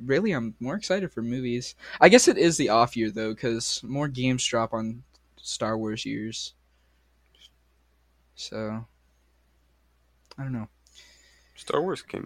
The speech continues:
Speaker 2: out last year.
Speaker 1: Yeah, it's, uh, it's the off year for Star Wars. So this year they're gonna have one of the in-between movies, and then next year they'll have the, uh,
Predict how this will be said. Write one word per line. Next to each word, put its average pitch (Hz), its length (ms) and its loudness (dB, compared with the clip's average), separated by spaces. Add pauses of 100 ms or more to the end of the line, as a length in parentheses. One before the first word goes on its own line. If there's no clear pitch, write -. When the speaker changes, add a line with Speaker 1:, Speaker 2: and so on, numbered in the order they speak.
Speaker 2:
out - 80 -16 (160)
last - 160 -20 (100)
year. - 120 -20 (520)
Speaker 1:
Yeah, 175 220 0 (300)
it's, 135 240 0
uh, 131 340 4
it's - 140 -6
the 139 120 4
off 139 220 4
year 123 100 0
for 127 120 -6
Star 120 220 2
Wars. 120 240 0
So - 360 -2
this 123 180 -4
year 123 120 0
they're 120 100 -2
gonna 120 140 0
have 120 120 -2
one 123 100 -4
of 120 60 -4
the 113 80 -2
in-between 123 460 -4
movies, 127 380 -4
and 123 100 -4
then 120 140 -4
next 123 260 -6
year 123 140 -2
they'll 127 120 -6
have 120 260 -4
the, 123 140 -6
uh, 127 360 -2